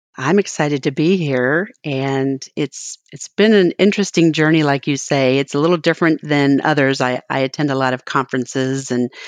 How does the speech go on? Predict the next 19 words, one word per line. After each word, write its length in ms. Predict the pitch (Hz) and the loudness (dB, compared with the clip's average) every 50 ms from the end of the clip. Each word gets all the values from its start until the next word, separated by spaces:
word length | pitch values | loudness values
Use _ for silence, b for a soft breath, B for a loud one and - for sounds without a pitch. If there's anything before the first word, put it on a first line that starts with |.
| B B B B B B _ - | B B B B B B _ -10
chapter 340 | - 135 120 - - 147 143 | -8 -8 -8 -6 -4 -4 -4
meetings 400 | 143 135 131 127 131 131 127 - | -2 -2 -2 -2 -2 -4 -4 -4
here 120 | - 135 | -6 -6
locally 420 | 131 131 127 120 - 143 139 131 | -4 -4 -6 -6 -6 -6 -4 -4
for 160 | 123 - - 131 | -4 -6 -8 -10
different 320 | - 135 - 127 - - | -10 -10 -10 -10 -10 -8
financial 500 | - 131 127 127 127 127 123 - - 143 | -6 -4 -4 -2 -4 -4 -6 -6 -6 -6
organizations, 760 | 135 131 131 131 123 - 123 123 123 - 131 131 131 127 - | -4 -4 -2 -4 -2 -2 -2 -2 -2 -2 -2 -2 -2 0 -2
and 140 | 127 127 131 - B B B B B B | -2 -2 -4 -6 B B B B B B
it's 220 | B 123 - - | B -10 -6 -2
not 460 | 165 160 147 147 160 170 180 - - - _ _ _ - | 0 0 2 2 2 0 0 -4 -6 -14 _ _ _ -4
a 560 | 147 139 135 135 131 127 127 123 123 123 123 - _ _ _ | -2 0 0 0 0 0 -2 -2 -4 -4 -6 -10 _ _ _
path 560 | - - - - 151 127 127 139 - - - - | -14 -12 -8 -4 -2 -2 -2 -2 -4 -6 -12 -8
that 180 | 156 151 139 143 | -4 -4 -2 -2
I 140 | 131 127 | -2 -2
run 240 | 131 127 131 131 131 | -2 -2 -2 -2 0
into 360 | 127 131 151 156 - - 160 | 0 0 0 0 -2 -2 -2
very 280 | 143 143 139 127 127 131 | 0 0 0 0 0 -2
often, 500 | 127 120 131 - - 220 240 269 294 - | -2 -2 -2 -2 -2 0 0 0 -2 -4